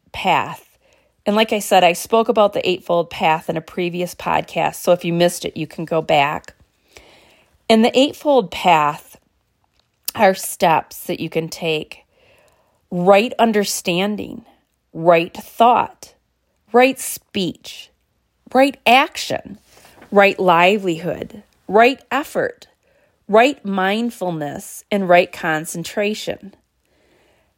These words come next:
And this all goes back. I am such a firm believer in meditation that we can get better and better at the, the eightfold path through meditation.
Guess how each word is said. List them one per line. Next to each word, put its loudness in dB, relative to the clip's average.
And 2
this -2
all 2
goes 0
back. 0
I 2
am -4
such 0
a -4
firm -4
believer -2
in -2
meditation -8
that 2
we 0
can -4
get -6
better 2
and -2
better 0
at 2
the, 0
the -4
eightfold 0
path 0
through 2
meditation. 0